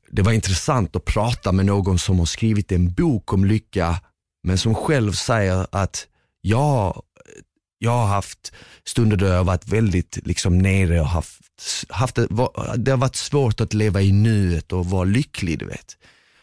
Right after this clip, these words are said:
Och det fick man också inse att det är ju, det är lätt hänt att vi idag liksom tittar på folk som kanske har lyckats med något och känner att, "Ja, men den där personen måste ha haft en otroligt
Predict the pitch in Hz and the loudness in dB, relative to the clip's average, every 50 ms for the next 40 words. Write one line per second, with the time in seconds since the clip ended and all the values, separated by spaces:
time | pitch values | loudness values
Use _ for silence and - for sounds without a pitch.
0 | _ _ _ _ _ - - - 101 104 101 101 117 107 - 139 117 - 117 113 | _ _ _ _ _ -8 -4 -2 0 0 2 0 0 0 0 -2 -2 0 0 0
1 | 113 110 - - 110 104 107 107 113 113 113 113 - - 87 82 73 71 - - | 0 0 0 0 0 2 4 4 4 2 2 0 -2 -2 -2 -2 -2 -4 -6 -10
2 | - - _ _ _ _ _ _ _ _ _ _ _ _ - _ _ - 92 104 | -20 -20 _ _ _ _ _ _ _ _ _ _ _ _ -20 _ _ -4 0 2
3 | 104 101 104 104 104 101 98 98 95 _ - - _ _ _ _ _ - - 104 | 4 4 4 4 4 4 2 2 0 _ -8 -20 _ _ _ _ _ -4 0 0
4 | 110 123 139 151 - - - 127 139 127 107 - 90 87 - - 104 104 107 101 | 2 2 2 0 0 0 0 0 2 0 0 -2 -4 -6 -2 0 0 2 2 2
5 | 117 113 110 98 90 90 - - - 101 95 92 85 - - - _ _ _ _ | 2 0 0 0 0 -2 -2 -2 0 0 2 2 0 -2 -6 -18 _ _ _ _
6 | _ _ _ _ - - - 131 - _ - 95 - - 101 - - - 113 110 | _ _ _ _ -8 -2 -2 -2 -2 _ -6 -6 -4 -4 -6 -6 -2 0 0 0
7 | 95 - - - 101 95 - - 95 90 92 - - 98 90 87 80 62 - 95 | 0 -2 -2 0 0 0 0 0 0 -2 -2 -2 0 0 0 0 0 0 0 0
8 | 101 113 127 - _ - 110 98 92 - - 104 95 92 90 90 90 92 90 90 | 2 2 0 -2 _ -4 -2 -2 -2 0 0 2 2 2 2 2 2 2 2 0
9 | 85 87 82 - - 92 - - 98 95 92 90 85 - - 123 95 95 90 - | 0 0 -2 0 0 -2 0 0 0 0 2 0 0 -2 -4 -6 -4 -2 -2 0
10 | 98 90 85 - 123 127 123 117 - - 110 - - 120 113 104 101 92 92 98 | 0 0 0 -2 -2 -2 -2 -4 -2 -2 -2 -2 0 0 2 2 2 2 2 0
11 | 95 - - 87 85 87 87 87 78 90 92 90 - - - 87 90 85 78 - | 0 -2 -2 0 0 0 0 0 0 0 -2 -2 -4 -4 -2 0 2 2 0 -2
12 | - - - - - - - - - - - - 127 117 104 98 95 98 - - | -6 -18 -20 -20 -18 -10 -8 -8 -6 -4 -2 0 2 2 2 4 2 2 0 -2
13 | - | -10